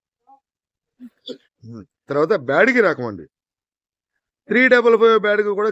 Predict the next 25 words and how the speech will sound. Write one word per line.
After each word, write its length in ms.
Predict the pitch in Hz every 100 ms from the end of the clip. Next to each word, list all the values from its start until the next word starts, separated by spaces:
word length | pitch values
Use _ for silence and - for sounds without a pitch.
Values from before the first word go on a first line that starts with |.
| -
చాలా 160 | 175 156 165
తక్కువగా 340 | 156 202 160 139
ఉన్నాయండి 340 | 123 104 101 - 113
మార్కెట్లో 420 | 143 123 104 101 -
క్వాలిటీలు. 420 | 147 143 117 80 _ _ _ _ _ _ _ _ -
మార్కెట్ 460 | 123 180 - 233 170
పొజిషన్ 400 | 196 190 165 175 139
చూసుకుంటే 380 | 123 127 127 220 -
పదివేలు 360 | 180 208 233 240
కాడి 120 | 226 220
నుంచి 160 | 180 180
మొదలై 220 | 175 214 262 - _ _ _
పదమూడు 320 | 202 226 233 226
వేలు 160 | 220 214
దాకా 140 | 202 160
జరుగుతున్నాయి. 420 | 156 139 123 104 _ _ _ _ _ _ _ _ _ _ _
అదే 180 | 143 220 208
సిజంటా 340 | 190 220 233 226
బ్యాడ్గి 260 | 196 190 170
అయితే 200 | 151 180 233 240 _ _ -
అటు 200 | 139 151 143 135
తొమ్మిది 300 | 226 240 240
వేలు 160 | 233 233 220
కాడి 120 | 208
నుంచి 140 | 175